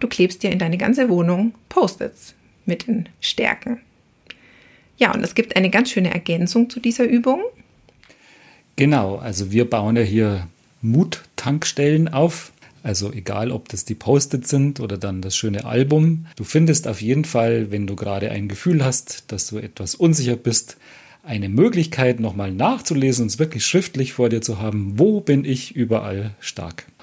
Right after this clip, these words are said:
Speaker 2: Und es ist besonders schön eben, wenn du andere Menschen befragst, so wie Katrin und ich uns in der Folge auch schon gegenseitig befragt haben, wo die Stärken liegen. Aber du kannst noch mehr Stärken finden, wenn du Lieblingsgegenstände von dir aufschreibst.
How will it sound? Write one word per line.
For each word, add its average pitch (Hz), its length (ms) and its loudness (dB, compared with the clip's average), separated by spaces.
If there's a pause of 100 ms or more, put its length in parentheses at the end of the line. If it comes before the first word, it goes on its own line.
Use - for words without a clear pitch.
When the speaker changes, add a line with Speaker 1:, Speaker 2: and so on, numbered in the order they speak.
(220)
Speaker 2:
Und 104 220 -6
es 117 100 -8
ist 117 160 0
besonders 127 460 4
schön 131 280 4
eben, 113 500 0
wenn 104 200 -2
du 101 160 -4
andere 110 300 -2
Menschen 143 380 0
befragst, 160 520 2
so 104 200 0
wie 98 180 -4 (300)
Katrin 110 380 -2
und 95 120 -4
ich 160 220 2
uns 143 240 2
in 107 180 -4
der 98 140 -4
Folge 143 400 4
auch 127 100 0
schon 131 180 -2
gegenseitig 127 600 0
befragt 117 520 -2
haben, 117 320 0
wo 113 100 2
die 110 100 0
Stärken 113 420 -2
liegen. 135 460 0 (680)
Aber 135 600 2
du 117 100 -4
kannst - 300 -4
noch 95 100 -6
mehr 110 380 0
Stärken 151 440 -2
finden, 160 600 2 (300)
wenn 113 180 2
du 123 160 4
Lieblingsgegenstände 113 1120 0
von 107 200 -4
dir 110 160 -4
aufschreibst. - 680 -6